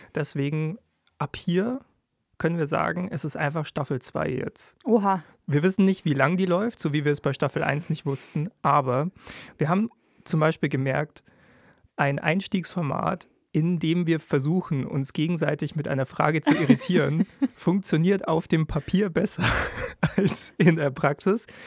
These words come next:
Speaker 1: Deshalb haben wir heute was Neues uns überlegt. Außerdem haben wir gemerkt, unsere Einstiegsfrage an,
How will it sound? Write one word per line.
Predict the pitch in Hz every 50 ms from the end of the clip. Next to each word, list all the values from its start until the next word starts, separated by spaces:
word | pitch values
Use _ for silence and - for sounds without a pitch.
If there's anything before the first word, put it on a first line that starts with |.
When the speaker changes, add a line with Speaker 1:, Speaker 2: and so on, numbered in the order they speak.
| - - - - - -
Speaker 1:
Deshalb | 160 151 - 156 131 -
haben | 147 143 156
wir | 151 139
heute | 160 151 135 - 143
was | 135 127 - -
Neues | 143 143 135 143 170 - -
uns | 185 175 -
überlegt. | 202 170 180 180 196 208 - - - - - - - - - -
Außerdem | - 160 151 - 156 143 147 151 156 156 160 - _ - _ _ _ _ _ -
haben | 151 156 170
wir | 170
gemerkt, | 156 151 139 143 143 143 143 -
unsere | - 156 147 143 147
Einstiegsfrage | 151 156 165 175 - - 180 156 - - - - 147 127 139 170 175 165 160 143 143 139 139 139 - _ _ _ _ _ _ -
an, | 151 139 135 135 131 127 127 123 131